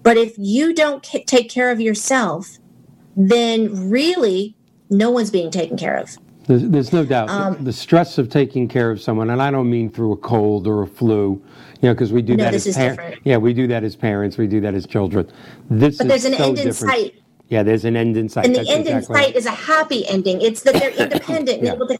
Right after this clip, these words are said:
Speaker 1: care for themselves.
Speaker 2: Mm-hmm. The
Speaker 1: So it's
Speaker 2: Mm-hmm.
Speaker 1: not this constant barrage of negativity and the depression, because really with dementia, you're losing your loved one twice.
Speaker 2: Yes.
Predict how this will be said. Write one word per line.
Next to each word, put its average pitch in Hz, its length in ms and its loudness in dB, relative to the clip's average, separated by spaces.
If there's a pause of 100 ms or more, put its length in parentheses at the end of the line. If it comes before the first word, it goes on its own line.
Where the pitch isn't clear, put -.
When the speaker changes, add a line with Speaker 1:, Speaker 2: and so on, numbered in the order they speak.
Speaker 1:
care 269 140 2
for 269 120 -4
themselves. 233 800 -2
Speaker 2:
Mm-hmm. 117 320 0 (240)
The 123 80 6
Speaker 1:
So 240 380 0 (280)
it's 277 200 0
Speaker 2:
Mm-hmm. 262 100 -6
Speaker 1:
not 302 260 2
this 269 200 -2
constant 294 840 0
barrage 226 460 2
of 202 100 2
negativity 214 960 -2 (300)
and 220 480 2 (840)
the 240 100 6
depression, 233 760 -2 (160)
because 294 300 0
really 339 280 2
with 247 160 0
dementia, 240 640 -2 (560)
you're 277 200 4
losing 233 600 0
your 208 140 0
loved 196 240 -2
one 170 160 -6
twice. - 640 -6
Speaker 2:
Yes. - 560 -6